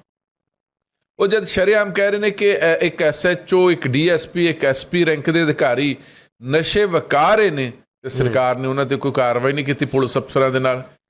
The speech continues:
Speaker 1: ਜਿੰਨੇ ਵੀ ਮਰਜ਼ੀ ਲਵਾਇਆ ਹੋਵੇ, ਏ, ਬੀ, ਸੀ, ਡੀ, ਜਿੰਨੇ ਵੀ ਲਗਾਇਆ ਹੋਊਗਾ, ਘੱਟੋ ਘੱਟ ਉੱਥੇ ਜੇ ਨਹੀਂ ਸਰਕਾਰ ਦਾ ਹੱਥ ਪੈਂਦਾ,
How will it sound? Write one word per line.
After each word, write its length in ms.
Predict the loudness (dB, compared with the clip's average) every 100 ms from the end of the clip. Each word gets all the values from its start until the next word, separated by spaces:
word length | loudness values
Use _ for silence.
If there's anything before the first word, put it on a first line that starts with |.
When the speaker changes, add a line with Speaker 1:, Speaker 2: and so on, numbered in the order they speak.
| _ _
Speaker 1:
ਜਿੰਨੇ 460 | -6 -2 0 2 2
ਵੀ 120 | 2
ਮਰਜ਼ੀ 380 | 2 0 0 0
ਲਵਾਇਆ 380 | 2 4 4 4
ਹੋਵੇ, 420 | 2 2 0 -2 -12 _ -4
ਏ, 200 | 0 0
ਬੀ, 260 | 0 0 0
ਸੀ, 200 | 0 0
ਡੀ, 280 | 0 0
ਜਿੰਨੇ 300 | 0 0 0
ਵੀ 80 | 0
ਲਗਾਇਆ 400 | 0 2 2 2
ਹੋਊਗਾ, 440 | 2 2 0 0 -8 -20 _ _ -14
ਘੱਟੋ 260 | -4 -2 0
ਘੱਟ 180 | -2 0 0 0 -4 -20 _ -4
ਉੱਥੇ 340 | -4 0 0
ਜੇ 140 | 0
ਨਹੀਂ 260 | 0 0 0
ਸਰਕਾਰ 460 | 0 0 2 2 2
ਦਾ 120 | 0
ਹੱਥ 260 | 0 -2
ਪੈਂਦਾ, 500 | -4 -2 0 0 0